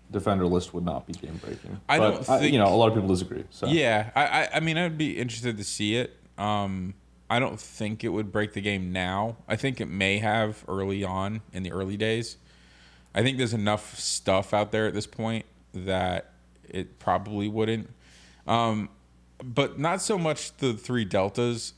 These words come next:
Speaker 2: I, I actually, I'm f-, kinda fine with not having, like, three deltas out there, but I think all the named pilots are overcosted. I've always thought, I've, I've thought all the named pilots on were, were just way overcosted on this, on this ship anyways. Like, Vessery,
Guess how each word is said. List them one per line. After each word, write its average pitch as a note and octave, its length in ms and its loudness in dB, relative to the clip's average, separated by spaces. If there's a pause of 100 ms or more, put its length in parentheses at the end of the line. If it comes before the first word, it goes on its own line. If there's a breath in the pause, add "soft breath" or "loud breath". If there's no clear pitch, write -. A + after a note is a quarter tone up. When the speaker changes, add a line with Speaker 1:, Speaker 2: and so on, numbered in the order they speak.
Speaker 2:
I, A2+ 120 4
I B2 220 2
actually, A#2+ 600 0
I'm D3 140 2
f-, - 320 -12 (140)
kinda A#2 180 -2
fine A2 400 -2
with A2 100 -4
not A2+ 180 0
having, A2 300 -2
like, G#2+ 180 -4
three G#2+ 200 -2
deltas A2 560 -2 (100)
out G#2+ 240 0
there, A2+ 180 2
but G#2+ 400 2 (800 soft breath)
I A#2+ 120 4
think C#3 260 -2
all B2 140 4
the A2+ 80 2
named G2 380 0
pilots E2+ 400 0
are E2 100 -2
overcosted. E2+ 640 -4 (180)
I've G2+ 140 0
always G#2 300 2
thought, E2+ 160 0
I've, G2 240 0
I've A#2 200 2
thought G#2+ 180 4
all G2+ 100 2
the F#2+ 100 -2
named F2+ 220 -4
pilots F2 420 -2 (120)
on F#2 280 -2
were, F#2+ 180 -4
were F#2+ 220 -4
just F2+ 240 -8
way F#2 180 -2
overcosted F2 600 -4
on F2 120 -4
this, - 320 -8
on E2+ 180 -4
this F2 100 -6
ship E2+ 240 -6
anyways. F2 480 -6
Like, F#2 280 -2
Vessery, A2 580 0